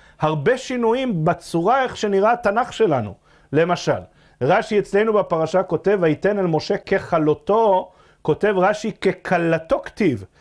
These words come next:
מה כלה מתקשטת בכ"ד תכשיטין, כך תלמיד חכם צריך שיהיה בקיא בכ"ד ספרים. איזה כ"ד ספרים?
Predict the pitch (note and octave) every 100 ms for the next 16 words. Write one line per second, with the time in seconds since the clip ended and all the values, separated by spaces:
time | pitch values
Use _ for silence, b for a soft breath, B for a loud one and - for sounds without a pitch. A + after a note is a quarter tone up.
0 | B B C#3 A3+ C4 A3 G3 A#3 A3 -
1 | F3+ D#3+ G#3+ - D3 A2 - - B B
2 | A#2+ E3 D#3+ D3+ C3+ E3+ G#3 F#3+ - D3+
3 | - C#3 - G#2+ G#2+ E3 - b b -
4 | G3+ - G3 G3+ A#3+ - G#3 B3+ C4 -
5 | F#3+ A3+ - G3+ F#3+ A#3+ C#4 A#3+ A#3 -
6 | - C#3+ - - C#4+ A#3 F3+ E3 D#3 G#3
7 | G3+ - - E3 C#3 F#2+ b b D3 F#3
8 | G3 F3+ D3 E3 E3 - - D3 C#3+ D#3+